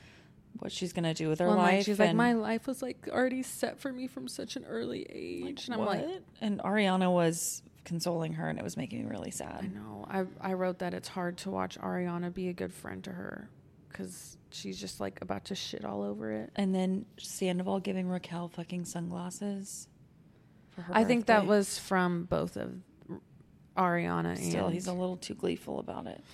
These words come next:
Speaker 2: Oh, like, he was very proud of it. <sighs> But I think that was, like, their gift to
Speaker 1: Um,
Speaker 2: her.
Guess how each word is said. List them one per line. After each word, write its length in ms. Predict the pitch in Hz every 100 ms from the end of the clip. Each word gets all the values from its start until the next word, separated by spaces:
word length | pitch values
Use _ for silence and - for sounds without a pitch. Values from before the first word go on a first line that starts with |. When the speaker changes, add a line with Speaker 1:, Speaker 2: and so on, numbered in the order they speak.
| -
Speaker 2:
Oh, 160 | - 185
like, 640 | 135 127 196 180 196 185 180
he 120 | 226
was 100 | 196
very 300 | 175 175 165
proud 320 | 165 165 156
of 140 | 156 -
it. 160 | - -
<sighs> 40 | - - - - - - - -
But 240 | 180 160 - -
I 120 | 180
think 360 | 185 180 170 -
that 220 | - 160 170
was, 180 | 165
like, 220 | - 73 - - - - - - - - - - - - - - - - - - - - - -
their 300 | 185 170 160
gift 420 | 165 160 165 -
to 80 | 185
Speaker 1:
Um, 160 | 180 175
Speaker 2:
her. 320 | 160 175 196